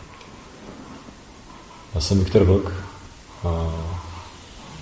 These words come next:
v poslední době aktivně hledám otázky na, odpovědi na otázky, jak uzdravit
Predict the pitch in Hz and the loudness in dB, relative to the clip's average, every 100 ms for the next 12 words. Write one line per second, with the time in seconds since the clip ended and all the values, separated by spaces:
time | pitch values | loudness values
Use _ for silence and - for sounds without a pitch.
0 | - - - - - - - - - - | -16 -16 -18 -18 -16 -16 -16 -16 -16 -10
1 | - 92 90 85 92 87 - 95 90 92 | 2 8 10 10 8 8 8 10 12 12
2 | 92 92 90 95 92 - 95 92 92 92 | 12 10 10 8 8 6 8 10 8 6
3 | - - - - - - - - - 92 | 2 -6 -8 -8 -10 -12 -14 -12 2 4
4 | - 95 95 95 90 90 95 90 - 90 | 8 10 12 12 10 10 8 8 4 0
5 | 90 87 - - - - - - - - | 0 -4 -10 -12 -12 -14 -14 -14 -16 -16
6 | - - 85 85 87 85 - - - - | -10 4 6 6 4 -2 -4 -10 -12 -14
7 | - - - - - - - - - 90 | -14 -14 -12 -14 -14 -14 -16 -8 6 8
8 | 87 95 90 | 12 12 12